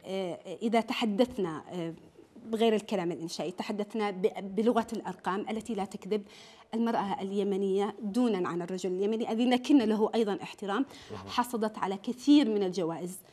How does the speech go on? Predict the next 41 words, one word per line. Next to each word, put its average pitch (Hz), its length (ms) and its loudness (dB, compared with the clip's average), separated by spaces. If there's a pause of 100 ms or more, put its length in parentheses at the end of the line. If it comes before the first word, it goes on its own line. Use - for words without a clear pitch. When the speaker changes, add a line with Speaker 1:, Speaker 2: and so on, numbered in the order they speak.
(180)
Speaker 1:
أنا 240 180 2
لا 240 140 8
أتكلم 202 400 -2
هنا 185 180 -4
عن 156 160 -4
جائزة 175 400 -6
نوبل 202 200 -2
ال-، 185 460 -4
ال-، 180 360 -2
الغنية 208 300 0
عن 165 120 0
التعريف، 220 440 -6
ولكن 214 300 -4
أتكلم 226 380 -6
عن 226 120 -4
كثير 269 420 -2
من 202 80 -2
الجوائز 202 480 -2 (380)
في 220 220 0
عدة 233 340 0
مجالات. 180 460 -4
فالمرأة 240 540 4
اليمنية 233 640 0 (380)
هي 240 140 4
حصدت 220 800 -4 (260)
كثير 240 340 4
من 202 240 2
الجوائز، 208 680 -2 (120)
Speaker 2:
مهم. - 240 -2
Speaker 1:
وهنا 247 500 4 (300)
الموضوع 214 500 2
لم 226 180 0
يكن 214 340 0
يختزل 196 440 -2
في 196 160 -4
موضوع 185 320 -2
الجائزة 208 500 -4
ولا 196 400 -2
ال-، 190 160 -4
الانتصار 190 760 -4
الشخصي، 226 500 -8